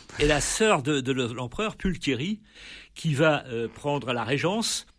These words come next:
succède à son frère et se marie à un général, Martien, qui devient empereur. Et les deux, que Pulchérie et Martien, sont favorables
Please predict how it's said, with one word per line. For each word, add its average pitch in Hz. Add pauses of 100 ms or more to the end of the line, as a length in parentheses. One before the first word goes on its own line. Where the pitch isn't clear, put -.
(280)
succède 180
à 143
son 131
frère 196 (220)
et 202
se 190
marie 151
à 131
un 123
général, 135 (360)
Martien, 170
qui -
devient 139
empereur. 113 (540)
Et 135
les 147
deux, 233 (160)
que 156
Pulchérie 170
et 185
Martien, 185 (420)
sont 185
favorables 165